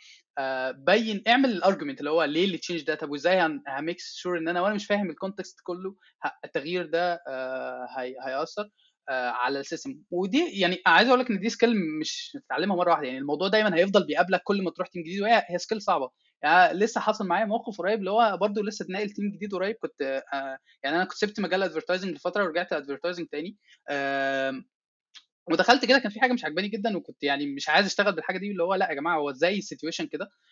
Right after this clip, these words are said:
و-، وك-، وعرفت اميك ارجيومنت ان احنا نغير شويه حاجات،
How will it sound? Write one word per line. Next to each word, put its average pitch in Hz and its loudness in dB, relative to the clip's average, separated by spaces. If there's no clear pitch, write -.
و-، 143 4
وك-، 147 -16
وعرفت 156 2
اميك 247 2
ارجيومنت 226 4
ان 214 -2
احنا 208 -4
نغير 202 2
شويه 220 -4
حاجات، 208 -4